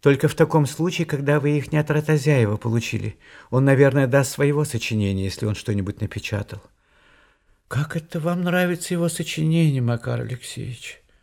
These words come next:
Такие пустяки. Ну, прощайте. Как я заболталась.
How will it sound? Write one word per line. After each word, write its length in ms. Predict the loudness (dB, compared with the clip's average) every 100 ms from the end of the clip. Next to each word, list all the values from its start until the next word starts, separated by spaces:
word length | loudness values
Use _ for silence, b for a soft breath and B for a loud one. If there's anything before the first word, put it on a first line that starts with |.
| _ _ _ _ _
Такие 720 | 2 2 2 -2 0 0 -2
пустяки. 920 | -8 -12 -14 -12 -12 -12 -12 -12 -12 -14 -20 _ _ _ _ b b b b b b b b b b b b -4
Ну, 220 | 2 2
прощайте. 920 | 2 0 0 0 0 0 -2 -6 -8 b b b b b _ _ _ b b b b _
Как 240 | -6 -4
я 80 | -4
заболталась. 960 | -2 0 -2 -2 -2 -2 -2 -8 -18